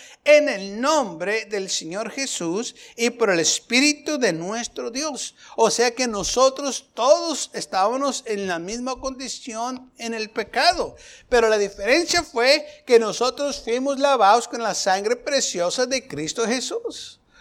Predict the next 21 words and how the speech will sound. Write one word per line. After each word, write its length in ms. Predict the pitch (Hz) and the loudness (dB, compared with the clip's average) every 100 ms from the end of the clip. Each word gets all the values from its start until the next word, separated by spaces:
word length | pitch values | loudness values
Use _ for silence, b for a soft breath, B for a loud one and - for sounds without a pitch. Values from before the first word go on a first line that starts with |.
| b | b
No 240 | 180 214 - | 0 0 2
porque 260 | 330 285 | 0 0
hicimos 340 | 240 262 269 254 | -4 -2 0 4
algo 320 | 220 165 139 | 4 2 -2
bueno, 680 | 135 240 302 151 240 285 _ _ _ _ | 0 2 2 2 -6 -10 _ _ _ _
no, 220 | 190 240 - | 0 2 2
sino 280 | 196 233 | 0 -2
porque 280 | 240 226 202 | 0 -2 -4
nos 180 | 185 175 | -8 -4
arrepentimos 920 | 170 160 156 139 135 - 302 349 349 | -2 -2 -4 -12 -14 -10 -6 -4 -4
de 100 | 214 | -2
nuestros 300 | 185 - 160 | -4 -8 -12
pecados 580 | - - - 226 269 196 B B B - | -14 -16 -2 4 4 2 B B B -8
y 300 | 208 175 160 B | -6 -6 -10 B
su 180 | - 214 | -2 -2
sangre 440 | 165 240 311 339 | 2 4 4 0
preciosa 760 | 339 262 214 - 277 330 - 220 | -2 2 4 2 0 0 0 0
nos 460 | 196 202 196 - - | -2 -4 -4 -4 -8
quitó, 640 | 170 151 _ - 285 302 | -8 -10 _ 2 6 6
nos 480 | 247 208 214 180 165 | 4 -4 -4 -4 -6
lavó 1000 | 151 147 135 131 185 403 403 - - - | -6 -6 -6 -8 0 2 2 0 -8 -20